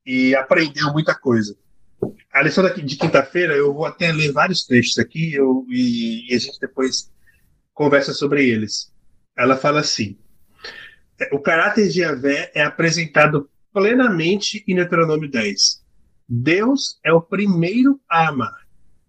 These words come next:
e em resposta, anseia pelo nosso amor.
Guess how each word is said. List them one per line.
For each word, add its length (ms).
e 140
em 100
resposta, 880
anseia 440
pelo 160
nosso 260
amor. 260